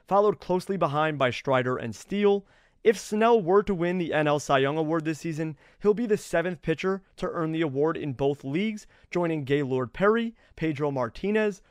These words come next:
Randy Johnson, Roger Clemens, Roy Halladay, and Max Scherzer.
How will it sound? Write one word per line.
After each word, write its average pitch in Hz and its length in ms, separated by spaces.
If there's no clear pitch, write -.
Randy 226 340
Johnson, 165 540
Roger 147 480
Clemens, 151 460
Roy 170 260
Halladay, 156 560
and 143 260
Max 120 400
Scherzer. 135 480